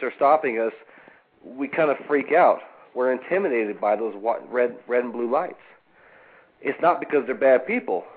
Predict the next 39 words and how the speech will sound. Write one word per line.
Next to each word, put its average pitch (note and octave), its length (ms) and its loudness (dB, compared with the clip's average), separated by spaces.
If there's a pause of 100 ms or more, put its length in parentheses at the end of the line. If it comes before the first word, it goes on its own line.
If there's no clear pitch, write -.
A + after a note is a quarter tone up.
(240)
It's - 160 -10
just B2 200 -6
because C#3 240 -2 (100)
somehow D3+ 460 2
along C3 220 4
the A#2 40 -4
way D3+ 160 4
we've B2+ 260 -4
picked C#3+ 240 -6
up B2+ 200 -4
this, A#2 160 -4 (360)
<laughs> - 380 -20
this C3+ 500 -6
way D3 180 6
of A2+ 120 2
thinking D3 320 -2
that, A2 240 -2 (300)
"Oh, C#3 160 0
crap, A#2 340 0
I'm A2 100 -12
being A2 140 -6
pulled A#2+ 220 0
over B2 100 2
by A#2+ 140 0
the A#2+ 120 0
cops." G#2 300 2 (380)
And B2+ 160 -4
you B2+ 60 -6
get C#3 120 2
all C#3 100 6
kind C#3 200 -2
of C3+ 120 -4
freaked D3 240 -4
out F#3+ 140 -2
a D3+ 60 -4
little G#2 120 -6
bit, G2 240 -8
you G#2 120 -10
know. A2 220 -4